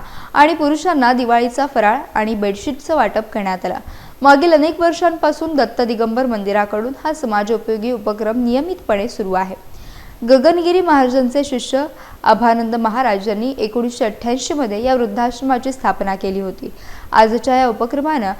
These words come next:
वृद्धांच्या चेहऱ्यावर समाधान आणि आनंद तरळला. यावेळी दिगंबर स्वामींनी आज खरी दिवाळी साजरी केल्याचा आनंद आणि समाधान मिळालं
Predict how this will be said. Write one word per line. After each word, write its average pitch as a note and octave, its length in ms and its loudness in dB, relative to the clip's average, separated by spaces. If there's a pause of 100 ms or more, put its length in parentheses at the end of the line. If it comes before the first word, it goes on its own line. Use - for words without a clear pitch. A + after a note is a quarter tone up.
(220)
वृद्धांच्या C#4+ 600 2
चेहऱ्यावर A#3 460 0
समाधान C4 580 -2 (260)
आणि D4 200 4
आनंद A3+ 340 2 (120)
तरळला. F#3+ 340 -2 (360)
यावेळी A3+ 400 6 (380)
दिगंबर C#4+ 500 4
स्वामींनी A#3+ 640 0 (400)
आज C#4+ 280 6 (120)
खरी C#4+ 220 4
दिवाळी C4+ 360 4
साजरी A3+ 360 0
केल्याचा G#3+ 480 0
आनंद A3 320 -2
आणि G#3+ 420 -2
समाधान G#3+ 500 0
मिळालं A3+ 440 2